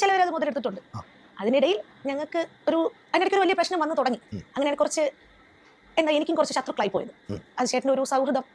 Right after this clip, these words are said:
Speaker 1: കൊച്ചിൻ്റെ ചേട്ടൻ കുറച്ച് ഹെൽപ്പിംഗ് മെന്റാലിറ്റി ഉള്ള ആളാണ്, കുറച്ച് സാമ്പത്തികമായി സഹായിച്ചു തുടങ്ങി. അതൊരു, ആ സഹായം ഒരു സ്ത്രീ മുഖേനയാണ് തുടങ്ങിയത്. അത് ഞങ്ങളുടെ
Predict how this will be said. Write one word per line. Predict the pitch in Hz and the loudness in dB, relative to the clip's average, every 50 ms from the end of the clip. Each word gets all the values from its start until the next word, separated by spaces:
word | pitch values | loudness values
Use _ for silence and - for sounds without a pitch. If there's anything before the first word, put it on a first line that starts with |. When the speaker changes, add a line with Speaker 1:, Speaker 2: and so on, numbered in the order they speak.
| - - - - | -20 -20 -16 -10
Speaker 1:
കൊച്ചിൻ്റെ | 220 - 226 233 240 | -6 -2 -2 0 0
ചേട്ടൻ | 233 233 220 220 - - - - - - | 0 -2 -2 -6 -8 -12 -20 -20 -8 -4
കുറച്ച് | - 262 - 254 233 208 | -2 0 0 0 0 0
ഹെൽപ്പിംഗ് | 247 254 - 302 254 | 0 0 0 0 0
മെന്റാലിറ്റി | 214 208 196 202 190 | 2 0 0 0 0
ഉള്ള | 185 180 | -2 -2
ആളാണ്, | 180 190 220 - - - - - - | -4 -8 -10 -14 -18 -20 -20 -20 -14
കുറച്ച് | - - 220 - | -8 -4 -2 0
സാമ്പത്തികമായി | 220 220 233 254 262 247 254 247 247 - | 0 0 0 0 2 2 0 0 0 -2
സഹായിച്ചു | - 233 233 269 240 | -2 -2 -2 -2 -2
തുടങ്ങി. | 226 214 220 277 - - - - - - - - - - - - | -2 0 -2 -4 -6 -8 -20 -20 -20 -20 -20 -20 -20 -8 -2 0
അതൊരു, | 254 269 359 349 330 - - - - | 2 2 2 0 0 -4 -6 -4 -2
ആ | 311 302 | -2 0
സഹായം | 294 277 330 320 320 | 2 0 2 2 0
ഒരു | 311 - | -2 0
സ്ത്രീ | - 294 320 359 381 | 0 2 2 2 2
മുഖേനയാണ് | 339 269 320 349 339 311 285 285 - - - _ _ _ - - - - - - | 2 2 0 0 0 -2 -4 -6 -10 -14 -20 _ _ _ -20 -20 -20 -10 -2 0
തുടങ്ങിയത്. | 214 226 233 - 302 226 202 - - _ _ _ - - - | 2 2 2 2 0 0 -2 -4 -10 _ _ _ -20 -14 -6
അത് | 214 220 254 240 | -4 -2 0 0
ഞങ്ങളുടെ | 240 233 233 240 | 0 0 0 0